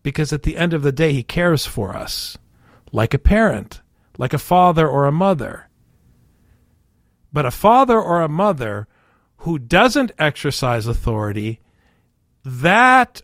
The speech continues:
authority figure is the true abuser. And I want to say it explicitly because, again, people in this society are very confused and bewildered about why there is gun violence, and I am explaining it to you.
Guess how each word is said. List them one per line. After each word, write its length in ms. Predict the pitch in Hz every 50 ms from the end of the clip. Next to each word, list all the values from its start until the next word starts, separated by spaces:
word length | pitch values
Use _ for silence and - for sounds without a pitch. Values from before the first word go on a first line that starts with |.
| _ -
authority 480 | 147 - - 160 143 139 131 127 120
figure 420 | - - - 120 117 110 113 117 113
is 220 | 131 127 123 113
the 100 | - 123
true 460 | - - - - 151 147 143 135 120 -
abuser. 800 | 120 110 104 117 110 110 110 101 95 - 98 - - - - _ _ _ _ _ _ _ _ _ _ _ _ _ _ _ _ _ _ _ _ _ - - _ _ -
And 100 | 147 143
I 40 | 147
want 160 | 160 185 202
to 40 | 190
say 240 | - - 202 202
it 60 | 202 180
explicitly 800 | 160 - - - - 170 180 175 - 196 170 170 175 180 180
because, 460 | 151 - 151 - - 151 143 135 120
again, 540 | - 131 120 123 170 180 170 151 127 110 107 - _ _ _ _ _ _ _ _ _ _ _ _ _ _ _ _
people 300 | - 175 175 - 196 180
in 80 | 160 160
this 120 | 170 147
society 640 | - - 139 - - 156 147 143 139 135 135 135
are 160 | - 123 127 127
very 720 | 120 117 120 131 131 135 175 202 214 220 214 202 196 190
confused 760 | - - - 180 170 - - 180 196 214 208 185 160 127 -
and 140 | 151 143 135
bewildered 580 | 139 147 143 147 165 175 170 151 135 131 120 123
about 280 | 113 123 131 131 117
why 280 | 117 123 135 143 147 151
there 180 | 139 143 139
is 140 | 139 131 120
gun 240 | 117 127 135 147 147
violence, 560 | 120 120 117 107 101 101 101 101 98 - -
and 160 | - 143 135
I 120 | 139 143 143
am 120 | 143 139
explaining 640 | 127 - - - - - - 165 175 208 208 196 160
it 140 | 131 117 - -
to 120 | - 135
you. 340 | 113 95 98 104 - -